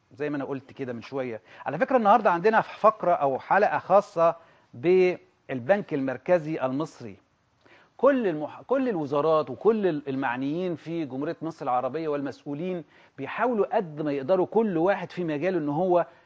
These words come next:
يعمل ما عليه، إذا كان السياسة المالية والسياسة الاقتصاد و، و، و، بحيث إن هم نقدر إذا كان في الت-، في وزارة التضامن، إذا كان حضرتك في ال-، في التموين، في وزارة التموين، إذا كان في الزراعة، إذا كان، إذا كان في كل حاجة.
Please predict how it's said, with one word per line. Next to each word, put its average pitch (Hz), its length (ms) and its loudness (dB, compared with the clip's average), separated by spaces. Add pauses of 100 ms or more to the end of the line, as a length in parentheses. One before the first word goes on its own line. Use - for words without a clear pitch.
(240)
يعمل 165 560 4
ما 147 140 0
عليه، 147 440 0
إذا 131 160 -10
كان 156 160 -4
السياسة 139 480 -6
المالية 135 540 -2
والسياسة 143 460 -4
الاقتصاد 165 640 0
و، 139 40 -4
و، 165 460 2
و، 170 40 0
بحيث 165 420 -8
إن 151 120 -6
هم 175 280 -6
نقدر 151 560 -6 (440)
إذا 143 160 -10
كان 180 200 -2
في 165 120 -8
الت-، - 180 -10
في 147 140 -8
وزارة 156 440 -6
التضامن، 190 760 4
إذا 143 200 -2
كان 165 220 0
حضرتك 156 440 -4
في 165 380 -4
ال-، 151 580 -6
في 170 100 -12
التموين، 151 480 -8
في 156 80 -12
وزارة 151 280 -6
التموين، 196 600 -2
إذا 151 160 -6
كان 180 200 -4
في - 80 -12
الزراعة، 170 640 0
إذا 151 140 -4
كان، 196 340 0
إذا 156 160 -4
كان 202 240 0
في 165 80 -10
كل 285 220 -2
حاجة. 220 360 -6